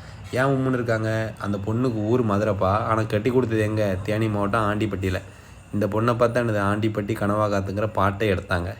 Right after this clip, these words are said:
சரியா? So, ஏன் அப்படின்னா, இந்த பொண்ணுக்கு ஆசை எவ்வளவு? நட்சத்திரங்களுக்கு நடுவே நம்ம பெரும்பொழுது கழிக்கணும் அப்படின்னாங்க. ஆனா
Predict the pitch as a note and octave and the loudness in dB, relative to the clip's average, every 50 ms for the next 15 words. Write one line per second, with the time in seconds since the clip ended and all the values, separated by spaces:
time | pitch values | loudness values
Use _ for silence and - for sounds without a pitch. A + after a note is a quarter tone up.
0 | - - - - G2+ G2 G#2+ G#2+ G2+ F#2+ G2+ - - - G#2 G#2 G2 G#2 G#2+ A2 | -16 -14 -10 -6 -2 0 0 0 -2 -4 -8 -10 -8 -8 -6 -4 -2 -2 0 0
1 | A#2+ A#2+ A#2 A2+ - - G2 G#2 G2 F#2+ G2 G#2+ B2 C#3 - A2 G#2 G2+ G2 A2 | 0 0 0 -2 -2 -4 -4 -2 -2 0 0 0 -2 -2 -4 -4 -4 -4 -4 -2
2 | G#2+ A2 A#2 A2+ A2 G#2 G2+ A2 A2 - - A2 G#2+ G#2 G#2 G2+ G2 F#2 F2+ F2+ | -2 -2 -2 0 0 0 2 0 0 0 0 0 2 2 0 0 0 -2 -4 -6
3 | - - - - - - - - - F#2+ G2 - - A2+ G#2 A2 A2 G#2 G#2 G2+ | -12 -16 -20 -20 -20 -20 -20 -10 -8 -6 -4 0 0 0 0 0 0 0 0 0
4 | G2 G2 G2 G2 G2+ A2 A2 A#2+ B2 C#3 C#3+ C3 A2 G#2 G2+ G#2 A2 B2+ C#3+ C#3+ | 0 0 0 2 2 2 2 2 2 2 0 0 -2 -2 -2 -2 -2 -2 -2 -4
5 | C#3 - A2 A2 A2+ A2+ A2 A2 A2+ A#2+ B2+ C3 B2+ A2 F#2+ F#2 - G#2+ G2+ G2+ | 0 0 2 2 2 2 4 4 4 4 4 4 4 2 2 0 0 0 -2 0
6 | G2 - G#2+ G2+ G#2 G#2 G2 F#2+ F#2+ - - - G#2 G2 G2 G#2 G2+ G2+ G2+ G2+ | 0 0 0 0 0 0 0 -2 -4 -6 -4 -2 -2 0 0 0 0 2 2 2
7 | G2 G2+ A#2 C#3 D#3+ - G#2+ G#2+ G#2+ A#2 | 0 0 0 -2 -4 -4 -2 0 0 0